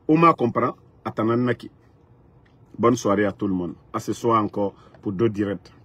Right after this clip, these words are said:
Merci d'avoir liké. Merci d'avoir suivi. Je vous ai dit, les bandits ont peur. Voyez nos pages aujourd'hui. Ils payent des milliers de dollars. Que non, il faut faire taire les gens. Moi, je vous ai dit, vous allez vous fatiguer. Moi, quand j'ai fini le direct,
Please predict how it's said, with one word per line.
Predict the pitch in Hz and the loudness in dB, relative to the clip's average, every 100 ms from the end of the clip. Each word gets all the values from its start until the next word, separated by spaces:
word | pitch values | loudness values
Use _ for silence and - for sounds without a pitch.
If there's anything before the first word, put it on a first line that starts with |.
| - | -2
Merci | 120 120 143 | -2 0 0
d'avoir | 110 107 | 0 0
liké. | 113 104 - 101 - _ - - | 0 -2 -4 -8 -8 _ -20 -10
Merci | 117 131 - | -2 -2 0
d'avoir | 135 101 107 | 0 0 -2
suivi. | - 101 98 - - - _ - - - - | -4 -6 -6 -8 -14 -20 _ -20 -20 -20 -6
Je | 117 | 0
vous | 120 110 | 4 4
ai | |
dit, | 113 120 104 - - - | 4 4 0 -4 -18 0
les | 123 | 2
bandits | 107 143 147 | 4 4 6
ont | 139 | 6
peur. | 107 135 113 87 - | 4 4 2 2 -8
Voyez | 104 147 170 | 2 6 6
nos | 147 | 4
pages | - 156 139 | 4 4 6
aujourd'hui. | 131 135 127 151 - - _ - - - _ | 4 2 2 0 -2 -16 _ -20 -20 -20 _
Ils | 120 | -4
payent | 104 - 147 127 | -2 2 4 6
des | 120 | 4
milliers | 117 131 135 143 | 4 2 6 6
de | 123 | 6
dollars. | 117 123 123 117 92 - _ | 4 4 4 2 -2 -8 _
Que | - 117 | -6 -2
non, | 123 123 120 _ _ - | 0 -2 -4 _ _ -8
il | 123 | -8
faut | - 143 131 120 - _ | -2 2 4 2 -2 _
faire | - 131 120 | -4 -2 0
taire | 165 151 | 2 4
les | 143 131 | 4 4
gens. | 139 117 - _ - | 2 2 -2 _ -4
Moi, | 170 | 0
je | 160 | 0
vous | 131 | 2
ai | 127 | 0
dit, | 127 | 0
vous | 117 | 2
allez | 123 | 2
vous | 120 | 0
fatiguer. | 101 95 104 104 90 | -2 -6 -4 -4 -4
Moi, | 120 131 | -4 -2
quand | 143 | 0
j'ai | 123 | 0
fini | 117 117 | -2 0
le | 120 107 | 0 0
direct, | 90 104 113 | -2 -2 -2